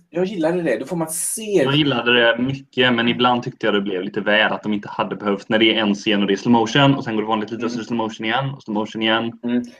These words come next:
Speaker 1: Grejen är att de
Speaker 2: Jag
Speaker 1: hade
Speaker 2: blev
Speaker 1: slow
Speaker 2: lite
Speaker 1: motion för, eh, det misstag som de gjorde i Batman, eh, i Man of Steel när, eh, när de slåss där. De slåss jättefort. Man får inte se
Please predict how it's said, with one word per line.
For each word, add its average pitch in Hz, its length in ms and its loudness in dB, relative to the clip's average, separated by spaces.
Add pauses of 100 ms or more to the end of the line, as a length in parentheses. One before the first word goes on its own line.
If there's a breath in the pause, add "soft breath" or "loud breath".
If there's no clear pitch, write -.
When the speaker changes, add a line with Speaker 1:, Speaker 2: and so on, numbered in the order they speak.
(300 loud breath)
Speaker 1:
Grejen 175 240 4
är 185 100 6
att - 60 2
de - 60 4
Speaker 2:
Jag - 80 4
Speaker 1:
hade 98 120 4
Speaker 2:
blev 98 100 4
Speaker 1:
slow 131 180 4
Speaker 2:
lite - 140 0
Speaker 1:
motion - 80 0
för, 135 200 8
eh, 123 360 6 (120)
det 151 120 4
misstag 170 300 2
som 147 100 0
de 147 60 2
gjorde 127 260 2
i 117 280 -4
Batman, 113 580 -2
eh, 120 100 4 (240)
i 117 200 2
Man 127 160 2
of 120 60 -6
Steel 151 320 4 (300 loud breath)
när, 120 220 2
eh, 110 840 4
när 127 120 2
de 127 140 4
slåss - 260 2
där. 107 240 2
De 135 120 6
slåss - 280 -2
jättefort. 143 500 -2 (600)
Man 131 100 -2
får 160 100 -2
inte 147 120 -4
se 120 200 4